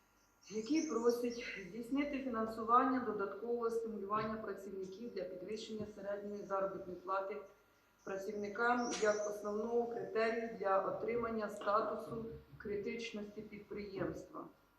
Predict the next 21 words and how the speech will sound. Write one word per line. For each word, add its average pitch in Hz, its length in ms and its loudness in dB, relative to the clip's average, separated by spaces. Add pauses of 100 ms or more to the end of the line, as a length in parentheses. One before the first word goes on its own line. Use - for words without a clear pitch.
(960)
е, 170 160 2
з 170 100 -4
метою 226 440 2
здійснення 226 600 -2
бронювання 196 760 2
військовозобов'язаних 185 1120 0
чоловіків, 180 760 -10
які 175 380 -10
задіяні 190 540 -8
в 165 100 -6
роботі 190 400 -8 (440)
комунального 180 540 -2
підприємства. 165 880 -10 (640)
Тому 240 400 2 (220)
ми 220 140 -2
вносимо 220 600 0
зміни 196 640 -6
до 180 340 -2 (1040)
проекту, 196 720 2 (220)
до 208 80 4
програми 196 720 4